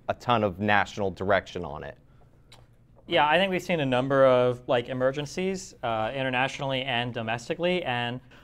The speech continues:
Speaker 2: I think that when it came time for Biden to handle things, I, su-, I'm pleasantly surprised that I think Biden has done an exceptionally good job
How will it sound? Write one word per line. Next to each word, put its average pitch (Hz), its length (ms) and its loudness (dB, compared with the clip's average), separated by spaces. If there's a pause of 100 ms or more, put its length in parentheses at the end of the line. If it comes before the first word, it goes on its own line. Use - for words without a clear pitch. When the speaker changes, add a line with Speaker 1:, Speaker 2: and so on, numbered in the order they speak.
(120)
Speaker 2:
I 170 120 10
think 196 160 0
that 196 140 0
when 156 180 0
it 151 100 -4
came 160 220 -6
time 147 220 -2
for 151 100 -4
Biden 123 440 0
to 120 400 -4
handle 139 240 -4
things, 226 340 -4
I, 123 300 0
su-, - 240 -8
I'm 120 240 -6 (180)
pleasantly 147 480 -2
surprised 123 420 -4
that 120 60 -4
I 127 40 -4
think 131 160 -6
Biden 127 260 0
has 123 140 -8
done 123 160 -6
an 127 60 -16 (100)
exceptionally 160 720 -6
good 120 200 -8
job 117 420 -4